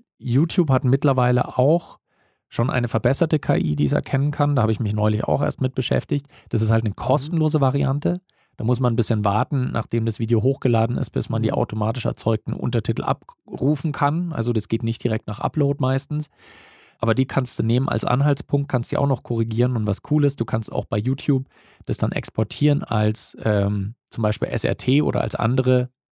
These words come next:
Speaker 1: Transkriptionsdatei
Speaker 2: Mhm.
Speaker 1: und es dann halt auch nochmal für andere Seiten hernehmen. Oder du kannst dann auch die transkribierte Version für einen Blogartikel oder so als Basis nehmen.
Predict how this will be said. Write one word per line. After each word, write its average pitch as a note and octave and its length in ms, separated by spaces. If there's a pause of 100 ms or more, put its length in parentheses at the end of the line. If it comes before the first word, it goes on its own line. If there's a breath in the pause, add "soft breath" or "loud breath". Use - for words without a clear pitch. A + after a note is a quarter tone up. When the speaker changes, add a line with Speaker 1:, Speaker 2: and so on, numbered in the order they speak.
Speaker 1:
Transkriptionsdatei B2 1300
Speaker 2:
Mhm. - 20 (320)
Speaker 1:
und A2+ 140
es G#2 60
dann G#2+ 160
halt G#2 140
auch A2 160
nochmal G#2 300
für - 200
andere G#2 380
Seiten G2 400
hernehmen. F#2+ 460 (340 soft breath)
Oder G#2+ 220
du A2 80
kannst G#2+ 260
dann G#2+ 100
auch A2+ 120
die A2+ 100
transkribierte G#2+ 680
Version G2+ 400
für G2+ 160
einen G#2 120
Blogartikel G#2+ 640
oder G#2+ 220
so - 100
als - 160
Basis G#2 400
nehmen. A#2+ 240